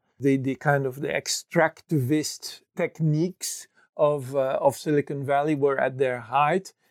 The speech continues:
It's also the year of, of, uh, Cambridge Analytica, of course. So the, it's the year in which this kind of, uh, um,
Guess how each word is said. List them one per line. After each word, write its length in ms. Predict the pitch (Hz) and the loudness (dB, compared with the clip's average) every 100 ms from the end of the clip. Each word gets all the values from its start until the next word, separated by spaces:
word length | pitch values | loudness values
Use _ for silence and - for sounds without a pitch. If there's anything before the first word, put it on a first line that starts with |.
| - | -10
It's 180 | 131 - | -4 4
also 300 | 156 160 147 | 4 4 0
the 120 | 131 | 0
year 360 | 123 139 147 156 | 0 2 4 2
of, 280 | 131 120 - - - | 0 -6 -8 -4 0
of, 260 | 131 - | 0 0
uh, 120 | 147 | -4
Cambridge 420 | 127 143 139 131 - | -2 0 0 0 -2
Analytica, 720 | 131 131 143 175 190 180 170 | -4 0 0 0 -2 0 -2
of 220 | 135 - | -2 -4
course. 440 | 165 160 151 - - _ _ _ | 0 0 -2 -6 -18 _ _ _
So 140 | 151 | 0
the, 260 | 143 151 160 | 0 0 -2
it's 240 | 143 147 | -4 -4
the 120 | 127 139 | -2 -2
year 440 | 127 147 180 190 | -2 -2 0 2
in 200 | 160 139 | 0 -2
which 300 | 139 143 - | -2 -4 -4
this 220 | 160 131 | -2 -2
kind 240 | - 151 139 | 2 0 2
of, 120 | 131 | 0
uh, 360 | 135 131 131 - | 0 0 -4 -6
um, 240 | 123 139 | -2 -2